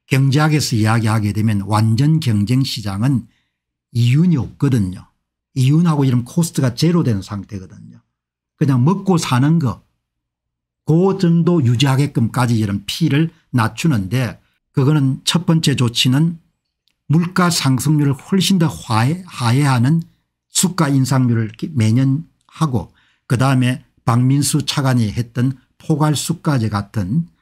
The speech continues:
뭐 묶음 수가제, 필수 의료 패키지 이런 걸 가지고 뭡니까? 계속 피를 낮추는 겁니다. 피를 낮추게 되면 의사 수를 늘리더라도 총 의료비 지출을 억제할 수가 있으니까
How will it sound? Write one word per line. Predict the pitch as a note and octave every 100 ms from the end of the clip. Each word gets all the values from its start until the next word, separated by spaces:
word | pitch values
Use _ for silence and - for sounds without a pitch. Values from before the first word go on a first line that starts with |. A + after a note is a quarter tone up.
| -
뭐 | B2
묶음 | G2 B2 A#2+ - E3
수가제, | D#3+ - - C#3 G#2 G#2 E2 _ _ -
필수 | - E3+ - - D3+
의료 | B2+ E3
패키지 | - C3+ - A#2 E2+ E2+ _ -
이런 | D#3+ D3+
걸 | C3
가지고 | A#2 A#2+ G#2 G2
뭡니까? | F2+ F#2+ G2+ A2 - _ _
계속 | - A2+ B2+ D3 D3+ D#3 D3 E3+ - _ _ _
피를 | - - D3+ A2
낮추는 | G2+ G2 D#3 A2+
겁니다. | F#2 F2+ G2 - _ _
피를 | - A#3 G3
낮추게 | D3 C#3+ D3+ A3+ G3
되면 | E3+ E3+ F#3 F3
의사 | G#3 F#3 E3+
수를 | D#3+ C#3
늘리더라도 | D3+ E3 E3+ D#3 C3 A#2+ E3 - _
총 | - - F#3+ G3+
의료비 | E3+ D#3+ F3+ F3
지출을 | - B2+ D3+ D3 G3
억제할 | - - D3+ B2+
수가 | - G2+
있으니까 | F#2 - F2+ _ _